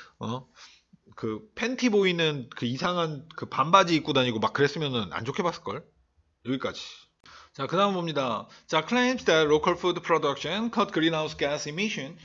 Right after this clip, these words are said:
자, 주장. 이거 명사야. 자, 꾸며 들어가는 거야. 자, 지역의 음식 생산이 온실가스 배출을 잘라낸다. 그러니까 줄인다라는 주장은 by reducing the burning of transportation fuel.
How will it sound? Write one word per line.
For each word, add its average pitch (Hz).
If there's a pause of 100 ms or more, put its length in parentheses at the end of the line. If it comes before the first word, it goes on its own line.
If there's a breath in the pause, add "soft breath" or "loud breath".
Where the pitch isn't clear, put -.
(160 loud breath)
자, 135
주장. 151
이거 113
명사야. 175 (180)
자, 101
꾸며 190
들어가는 127
거야. 95 (400 soft breath)
자, - (120)
지역의 208
음식 165
생산이 147 (320 soft breath)
온실가스 202
배출을 156
잘라낸다. 131
그러니까 -
줄인다라는 190
주장은 131 (320 loud breath)
by 202
reducing 147
the 135
burning 165
of 156
transportation 151
fuel. 202